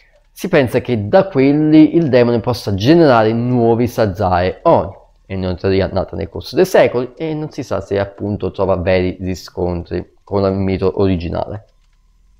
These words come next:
Poi, come dicevo prima, eh, ci sono appunto storie di locande che hanno visto la scomparsa di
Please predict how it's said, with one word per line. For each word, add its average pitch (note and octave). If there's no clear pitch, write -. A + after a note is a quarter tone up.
Poi, F#4
come D3
dicevo F3+
prima, A#2+
eh, G#2+
ci A#2
sono C#3
appunto A2+
storie G2
di F#2
locande F#2+
che G2
hanno F#2+
visto F#2+
la -
scomparsa G2
di F2+